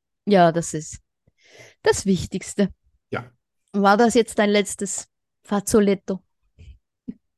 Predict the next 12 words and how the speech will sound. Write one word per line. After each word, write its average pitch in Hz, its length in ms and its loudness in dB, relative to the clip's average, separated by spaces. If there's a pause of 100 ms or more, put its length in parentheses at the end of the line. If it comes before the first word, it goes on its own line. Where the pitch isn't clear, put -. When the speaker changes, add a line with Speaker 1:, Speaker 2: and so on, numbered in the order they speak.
(540)
Speaker 2:
Nee, 147 140 4
ich 147 140 2
habe 139 140 0
mir, 135 120 2 (220)
äh, 120 300 0
eine 113 180 0
neue 117 280 0
Packung 104 360 -12
geholt. 101 320 -12 (140)
Speaker 1:
Ah, 247 380 2
ja, 202 180 0
okay. 170 320 -10